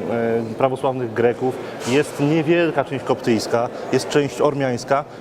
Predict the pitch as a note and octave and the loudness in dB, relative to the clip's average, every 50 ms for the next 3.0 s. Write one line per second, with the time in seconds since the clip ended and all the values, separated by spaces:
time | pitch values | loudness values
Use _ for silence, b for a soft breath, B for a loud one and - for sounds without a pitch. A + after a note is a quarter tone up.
0 | B - C3 - D3 C#3+ - - - C#3+ C3+ - C#3 B2+ A#2+ - - - A#2 A#2 | B -8 -4 -2 -2 -2 -2 0 0 0 0 2 0 -2 -2 -4 -2 0 2 2
1 | C3 B B B B B B - C3+ C#3 D3 B2+ C3+ C#3 C#3 C#3 C#3+ D3 D3 - | 2 B B B B B B 2 2 4 2 2 2 0 0 0 -2 -2 -2 -4
2 | - D3+ D3 C#3+ C#3+ C#3+ C#3 C#3+ D3 C#3+ A2+ B2+ C3 C3+ C3 B2+ - A#2 G2+ | -4 -4 -2 0 0 0 0 2 0 0 2 2 2 2 2 0 -4 -6 -6